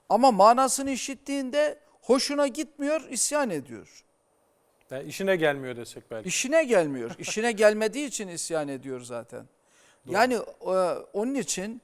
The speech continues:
Speaker 1: Kur'an-ı Kerim'i lafzıyla, manasıyla ve ameliyle okumak lazım. E, toplumda şimdi bu aşırı derecede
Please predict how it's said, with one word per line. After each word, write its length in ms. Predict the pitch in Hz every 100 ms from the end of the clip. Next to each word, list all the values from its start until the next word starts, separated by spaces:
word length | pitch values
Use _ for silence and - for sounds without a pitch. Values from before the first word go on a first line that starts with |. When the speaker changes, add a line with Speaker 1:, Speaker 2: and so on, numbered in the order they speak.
| _ _ _ _ _
Speaker 1:
Kur'an-ı 540 | - 196 214 226 254
Kerim'i 600 | - 220 190 180 165 226 - _ _ 131
lafzıyla, 840 | 139 196 - 220 254 247 247 247
manasıyla 1120 | 208 156 180 190 202 - 247 240 214 226 208
ve 60 | 165
ameliyle 560 | 175 175 214 247 202
okumak 560 | 175 170 - 151 151 -
lazım. 440 | 147 139 208 240 - _ _ _ _ 175
E, 440 | 190 190 190 185
toplumda 720 | - 233 240 269 247 254 254 -
şimdi 440 | 208 - 226 233 190
bu 280 | 254 254 - -
aşırı 440 | 196 - 233 254 214
derecede 720 | 214 214 214 214 233 226